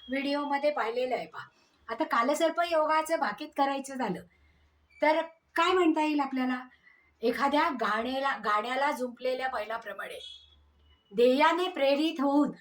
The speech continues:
कर्माच्या चौकटीत जो माणूस अडकतो त्याला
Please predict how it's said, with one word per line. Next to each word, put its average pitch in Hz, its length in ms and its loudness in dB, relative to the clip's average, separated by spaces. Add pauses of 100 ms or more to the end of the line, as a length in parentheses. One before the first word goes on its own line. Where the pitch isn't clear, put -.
(320)
कर्माच्या 302 760 2
चौकटीत 269 460 0 (100)
जो 247 260 2
माणूस 202 320 -8
अडकतो 196 680 -6 (500)
त्याला 214 340 -2